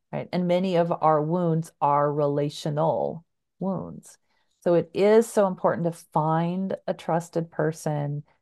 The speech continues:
to help you learn how to establish relationship, or excuse me, establish boundaries for yourself.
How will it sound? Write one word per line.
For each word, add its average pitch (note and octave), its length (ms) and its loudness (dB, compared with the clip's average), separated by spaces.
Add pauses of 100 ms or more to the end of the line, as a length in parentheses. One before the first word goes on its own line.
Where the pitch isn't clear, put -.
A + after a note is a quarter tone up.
(260)
to E3 100 -6
help F#3 640 0
you D3+ 180 -2
learn D3+ 600 -2
how D3 260 -4
to C#3+ 140 -4
establish - 840 -6 (140)
relationship, - 800 -6 (140)
or D3+ 100 0
excuse - 280 -4
me, D3 160 -4 (160)
establish D3 540 -4
boundaries D3 720 -4 (540)
for D3+ 160 4
yourself. - 680 -6